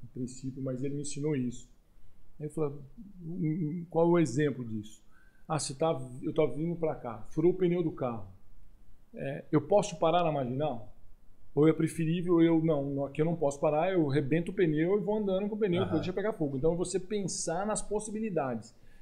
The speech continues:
Speaker 1: que é um pouco do que eu sempre fiz, que é antecipação. Então
Speaker 2: Uhum.
Speaker 1: você antecipar. Então, né, eles trabalham muito nisso. E qual é o valor? É uma outra fala que ele me deu, que é a seguinte: qual é o valor de um, de um pote, de, de uma caixa, de um pote de ouro no fundo do oceano?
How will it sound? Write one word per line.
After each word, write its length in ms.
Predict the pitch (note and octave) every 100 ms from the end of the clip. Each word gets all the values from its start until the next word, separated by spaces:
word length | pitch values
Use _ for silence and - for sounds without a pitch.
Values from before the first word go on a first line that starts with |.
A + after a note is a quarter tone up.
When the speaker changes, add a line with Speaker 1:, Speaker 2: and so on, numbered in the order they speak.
| -
Speaker 1:
que 120 | -
é 80 | F3
um 100 | E3
pouco 280 | E3 D3 D3
do 80 | D#3+
que 100 | D#3+
eu 40 | D#3
sempre 240 | D3+ D3+
fiz, 200 | - D3
que 80 | -
é 40 |
antecipação. 800 | D3 D#3 D#3 F#3 E3 D#3+ D3 A#2+ - - - A#2
Então 140 | A#2 D#3
Speaker 2:
Uhum. 40 |
Speaker 1:
você 180 | D#3 G3
antecipar. 640 | A3 A3 F#3 - B2+ G#2 - - - - - - -
Então, 340 | C3 C3 C#3+ C#3
né, 220 | C#3+ B2+
eles 160 | C3+ C3
trabalham 300 | C3+ D3 D3+
muito 200 | E3 E3+
nisso. 360 | C3+ A#2+ -
E 40 | D#3
qual 260 | - G3 G#3
é 40 |
o 100 | A3
valor? 540 | F3 F3 C3 D3+ - - - - - - -
É 80 |
uma 140 | B2+ C3
outra 260 | C3 C#3
fala 280 | C3 C#3 C3+
que 80 | C3+
ele 80 | C3+
me 100 | C3+
deu, 160 | C3 C#3+
que 100 | D3
é 20 |
a 40 |
seguinte: 440 | - C3+ C3+ C3 - - -
qual 140 | F3+ G#3
é 20 |
o 40 |
valor 360 | F#3+ E3 E3 F#3
de 160 | D3 D#3+
um, 480 | F#3 F3 D#3+ C#3+ G#2+ - - - - - - - - -
de 100 | B2
um 80 | D3
pote, 440 | - D#3 F#3 - D#3+
de, 220 | A#2+ B2
de 260 | D3+ B2
uma 140 | C3+ B2
caixa, 380 | - D3 E3+ C3+
de 60 | C3
um 80 | A#2+
pote 300 | D3 D#3+ C#3+
de 100 | D3
ouro 200 | D#3+ F3
no 100 | E3
fundo 240 | E3 E3
do 60 | D#3
oceano? 400 | - C#3 B2